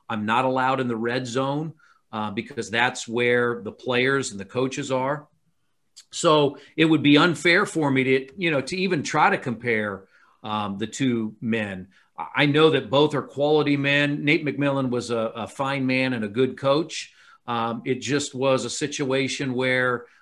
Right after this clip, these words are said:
uh, the front office felt there needed to be a change made. And I'm, I'm sure it didn't help that,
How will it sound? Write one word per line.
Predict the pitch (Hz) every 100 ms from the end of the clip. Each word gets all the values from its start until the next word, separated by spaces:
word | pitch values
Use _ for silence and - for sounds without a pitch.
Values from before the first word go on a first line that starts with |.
| -
uh, | 120
the | 120
front | - 143
office | 139 143 143 143
felt | - 143 147
there | 151
needed | 151 151 143
to |
be | 156
a | 156
change | 147 165 180 131
made. | 110 92 92
And | 120 123
I'm, | 123
I'm | 123 120
sure | - 151
it | 139
didn't | 139 143 135 -
help | - 135 135 165 -
that, | 139 123 -